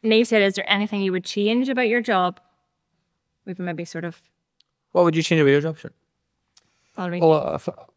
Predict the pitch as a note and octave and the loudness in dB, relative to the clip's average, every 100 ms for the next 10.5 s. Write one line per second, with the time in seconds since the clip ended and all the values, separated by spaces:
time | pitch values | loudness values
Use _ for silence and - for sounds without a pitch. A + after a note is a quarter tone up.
0 | - C#3 A#2+ _ - F2+ - _ - G2 | -8 -6 -6 _ -12 -12 -14 _ -8 -4
1 | G2+ A#2+ A#2 F#2 - - F2+ F2 E2+ F#2+ | 0 0 -2 -4 -6 -6 -4 -4 -2 -2
2 | A#2+ C3+ C3+ A#2+ B2 C3 A#2+ F2 G2 G2 | -2 -2 -2 -2 0 -2 -2 -4 -4 -6
3 | F#2 D#2+ D2+ F2+ F#2 C#3 D3 _ _ _ | -4 -6 -6 -4 -2 -4 -10 _ _ _
4 | _ _ _ - E2+ G2+ A#2+ _ _ _ | _ _ _ -12 -8 -8 -10 _ _ _
5 | _ - - G#2+ - - - G2 F#2 E2 | _ -16 -8 -8 -8 -12 -10 -6 -4 -4
6 | F2 - D#2 E2 C#2+ D#2 D#2 D2 D#2+ A#2+ | -6 -6 -4 -4 -2 -4 -4 -6 -8 -8
7 | _ _ B2+ A2+ G#2 G#2 G#2 A2+ F#2 F#2+ | _ _ -4 0 2 2 2 2 2 2
8 | G#2+ A#2 G#2 G#2 G2+ G2 F#2+ G#2 G2+ C4 | 2 4 4 6 6 6 6 6 6 6
9 | C4 A#3 G#3 G#3+ G#3 A#3 A3+ - A3+ A#3 | 8 8 8 4 4 2 2 0 0 0
10 | A3 G3 F#3+ F3+ F#3 | 0 2 2 2 -2